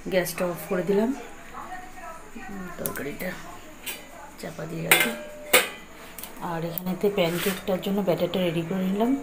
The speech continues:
প্যানকেকটা বানাবো দেরি, কালকে ভোরবেলায় বানাবো, এখন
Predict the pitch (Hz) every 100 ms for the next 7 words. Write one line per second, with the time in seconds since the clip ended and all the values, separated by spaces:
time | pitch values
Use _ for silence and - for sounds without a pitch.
0 | - 190 170 160 165 - 180 180 185 165
1 | 180 - - - - - - - 208 208
2 | 202 185 180 185 202 165 202 202 185 151
3 | 143 139 147 - 156 190